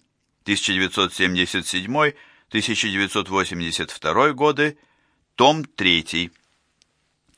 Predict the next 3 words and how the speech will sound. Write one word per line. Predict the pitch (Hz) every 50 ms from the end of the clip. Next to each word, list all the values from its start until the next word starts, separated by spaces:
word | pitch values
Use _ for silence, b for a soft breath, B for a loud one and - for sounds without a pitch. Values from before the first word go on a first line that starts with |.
| _ _ _
Бухарин. | - 87 113 - - - 120 101 82 78 85 85 85 87 - _ _ _ _ _ _ _ _ _ B B B B B B B
Поэзия, | - 104 107 107 117 131 135 123 131 135 127 127 123 123
поэтика | 123 _ - 95 90 87 90 95 95 - - 113 - - 131 135 -